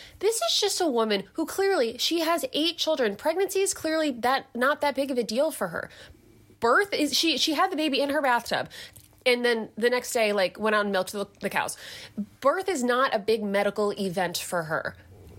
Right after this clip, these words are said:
Obviously, this is kind of a loosey-goosey situation. She did it eight times. Yeah, if that was how my body responded to pregnancy and birth, no fucking shit, I would do it eight times. Everyone would.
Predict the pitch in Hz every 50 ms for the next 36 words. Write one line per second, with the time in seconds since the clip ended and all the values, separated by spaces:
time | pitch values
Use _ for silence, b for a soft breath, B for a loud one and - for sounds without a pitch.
0 | - - 226 269 302 302 320 - - 294 277 277 262 - - - - - - 214
1 | 214 247 247 - 262 - - 226 254 262 269 254 247 226 220 214 220 - - 226
2 | 185 208 220 208 - 226 - - 220 - - 247 254 262 - 214 - B B B
3 | B _ - - - 294 285 302 302 311 302 - - 269 262 - - 277 311 294
4 | 233 208 226 277 240 - - 214 220 - 233 233 247 277 - - 240 254 240 240
5 | 254 247 220 185 185 190 233 254 262 277 277 285 294 - 302 294 302 302 285 294
6 | 294 - 294 302 302 311 285 320 320 302 277 320 320 320 320 330 370 359 349 -
7 | - 381 370 - 370 359 330 - - 403 403 339 262 254 240 240 185 185 185 180
8 | 147 151 160 - - 185 160 165 170 - - 294 294 277 285 302 302 302 285 254
9 | 254 254 240 226 185 190 226 247 208 - - - -